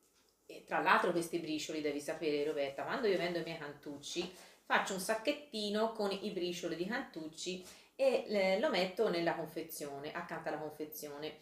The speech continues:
e lì c'è proprio scritto "Briciolo di cantuccio avanzato per la ricetta del riuso". e per la ricetta del riuso ovviamente poi mando le persone sul mio link. Mettiamo anche un po' di cannella, così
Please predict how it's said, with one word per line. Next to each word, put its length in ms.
e 80
lì 120
c'è 100
proprio 200
scritto 280
"Briciolo 560
di 160
cantuccio 760
avanzato 680
per 180
la 120
ricetta 500
del 180
riuso". 720
e 140
per 140
la 60
ricetta 440
del 180
riuso 840
ovviamente 560
poi 260
mando 320
le 80
persone 500
sul 200
mio 180
link. 480
Mettiamo 420
anche 140
un 60
po' 100
di 80
cannella, 640
così 360